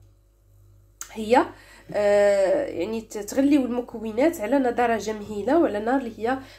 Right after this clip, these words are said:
قليله بزاف، باش ان شاء الله دائما تكون النتيجه اللي هي مرضيه للجميع.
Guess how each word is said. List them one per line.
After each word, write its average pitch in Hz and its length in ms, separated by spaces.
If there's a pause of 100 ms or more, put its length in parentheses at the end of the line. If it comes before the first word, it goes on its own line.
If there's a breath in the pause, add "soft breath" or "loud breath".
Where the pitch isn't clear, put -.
(240 loud breath)
قليله 240 480
بزاف، 233 300
باش 233 220
ان 226 40
شاء - 180
الله 220 260
دائما 233 380
تكون 233 300
النتيجه 220 360
اللي 226 160
هي 220 60
مرضيه 220 440
للجميع. 180 560